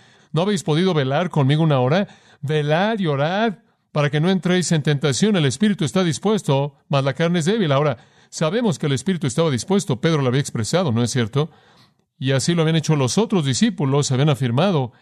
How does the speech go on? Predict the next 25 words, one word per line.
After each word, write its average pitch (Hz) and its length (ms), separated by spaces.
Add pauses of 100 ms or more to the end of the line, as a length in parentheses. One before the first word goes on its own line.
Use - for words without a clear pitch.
(100)
que 120 200
realmente 147 640
estaban 139 320
dispuestos 131 580
a 123 80
morir 117 460
por 123 140
el 113 100
Señor, 127 420 (400)
pero 143 220
su 131 220
carne 196 360
no 143 120
era 160 120
tan 127 220
capaz 170 480
como 131 240
su 131 120
espíritu 135 440
estaba 127 280
dispuesto. 117 540 (1600)
Y - 80
entonces 123 420
él 135 120
dice, 127 440